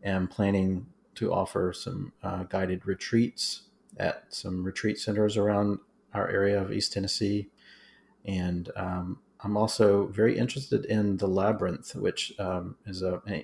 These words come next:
ancient, uh, spiritual, um, spiritual tool and technique that, um, has been around for hundreds of years. There are several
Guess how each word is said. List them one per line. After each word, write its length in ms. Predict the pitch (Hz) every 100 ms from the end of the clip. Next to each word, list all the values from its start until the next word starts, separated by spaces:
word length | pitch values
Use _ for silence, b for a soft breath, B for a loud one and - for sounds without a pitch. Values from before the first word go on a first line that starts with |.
| -
ancient, 360 | 110 98 98 - _ b b b b b _
uh, 220 | 95 90 90
spiritual, 720 | - 98 92 101 92 92 - _ _ _ _ _ _ 139 104
um, 320 | 101 - 107 _ _ _
spiritual 640 | - 135 120 113 104 98 - _ _ _
tool 440 | - 110 104 127
and 100 | 135
technique 480 | - - 98 104 -
that, 380 | 104 - - -
um, 440 | 92 95 92 101 - - -
has 120 | 95
been 160 | 101 95
around 300 | 95 95 90
for 320 | 98 92 -
hundreds 320 | - 113 107 92
of 80 |
years. 400 | 95 95 113 123 - B B B B _ _ -
There 260 | 101 95
are 200 | 101 98
several 560 | 95 - 101 101 95